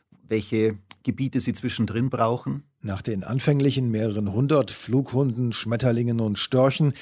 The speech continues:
Speaker 2: sollen künftig bis zu fünfzigtausend Tiere der verschiedensten Arten pro Jahr von Biologen mit Sensoren bestückt werden. Zu Lande, zu Wasser und in der Luft.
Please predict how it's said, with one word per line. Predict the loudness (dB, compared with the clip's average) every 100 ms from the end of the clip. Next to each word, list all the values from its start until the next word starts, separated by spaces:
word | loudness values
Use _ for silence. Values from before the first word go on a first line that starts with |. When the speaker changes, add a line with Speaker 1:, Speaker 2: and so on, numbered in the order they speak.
| -16 -4
Speaker 2:
sollen | 2 4 6
künftig | 4 4 2 2
bis | 2 2
zu | 0
fünfzigtausend | 0 0 0 -4 -4 -2 2 4 4 0
Tiere | -4 -4 -4 -6 -6
der | -8
verschiedensten | -6 -4 -4 -2 0 0 -2
Arten | -4 -4 -4 -8 -10
pro | -8 -6
Jahr | -2 0 0 -2 -12 -2
von | 2 4
Biologen | 6 6 6 6 4
mit | 0 0
Sensoren | -2 -2 -2 -2 -2 -2
bestückt | -2 -4 -8 -8 -6
werden. | -6 -6 -10 -14 -8
Zu | -6
Lande, | -2 -2 -2 -4 -2
zu | 0 2
Wasser | 2 2 0 -2
und | -6 -6
in | -6 -2
der | 0
Luft. | 2 0 -2